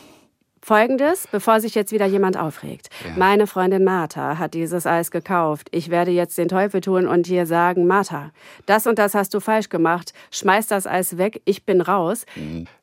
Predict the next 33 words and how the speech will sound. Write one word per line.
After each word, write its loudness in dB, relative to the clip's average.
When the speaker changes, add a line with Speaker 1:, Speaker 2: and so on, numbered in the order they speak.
Speaker 1:
Das, -2
so. 0
Speaker 2:
Okay. -6
Speaker 1:
Ja. 0
Speaker 2:
Und, -2
und 6
das 2
kann 0
man 0
als -2
Shitstorm -2
tatsächlich -4
bezeichnen. -6
Was -4
kam? -4
Speaker 1:
Ich -8
schalte 2
ganz 0
oft -2
mittlerweile 2
Reaktionen 0
stumm, -2
Speaker 2:
Mhm. 2
Speaker 1:
weil's 2
mich 2
nicht 0
mehr 0
interessiert. -2
Also 0
es 0
sei 4
denn, 2
ich -6